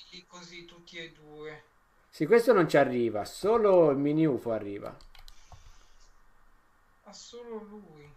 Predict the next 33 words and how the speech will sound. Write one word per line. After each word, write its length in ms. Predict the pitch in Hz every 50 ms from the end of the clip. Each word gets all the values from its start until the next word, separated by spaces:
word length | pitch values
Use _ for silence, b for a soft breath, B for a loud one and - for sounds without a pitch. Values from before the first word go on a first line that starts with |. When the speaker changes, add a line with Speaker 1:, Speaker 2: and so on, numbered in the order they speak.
| _ _ _ -
Speaker 2:
E 240 | - 175 160 156 131
si 180 | - - 160 156
ferma 300 | 156 160 160 170 160 143
sulla 400 | - 156 147 139 131 127 139 139
base 380 | 139 143 156 170 160 143 139
oppure 640 | 127 - - - 131 135 131 120 117 110 110 - - _ _ _ _ _ - - - - - - - - - -
su, 520 | - - - 113 110 107 107 107 - - _ -
a 140 | 117 113 113
lati 280 | 113 110 107 - 113
di 80 | 110 107
questi. 440 | 104 110 101 95 92 - - - - - _ -
Speaker 1:
Allora 260 | - 233 254 254 220
fai 180 | - - 277 277
così, 380 | - 269 247 220 220 185 175 190
la 120 | 220 233
Speaker 2:
Per-, 280 | 233 240 240 - 165 156
Speaker 1:
ragazza. 240 | - - - - -
Speaker 2:
però 260 | - 147 156 196 202
se 220 | 180 - 185 170 139
qualcuno 360 | - 151 135 - 190 190 165
si 120 | - -
mette 320 | 156 156 160 156 - 208 -
qui, 300 | - 180 185 208 214 170
loro 220 | 143 147 139 135
ci 120 | 123 - 131
arri-, 420 | 113 110 110 113 107 110 - - - _ _
questo 320 | - - 131 123 - 170 -
qua 160 | - 151 147
ci 100 | - - 123
arriva 280 | 104 110 107 101 101
al 80 | 101 95
Speaker 1:
Eh, 20 | -
Speaker 2:
secondo. 500 | - 107 - 98 95 104 107 110 113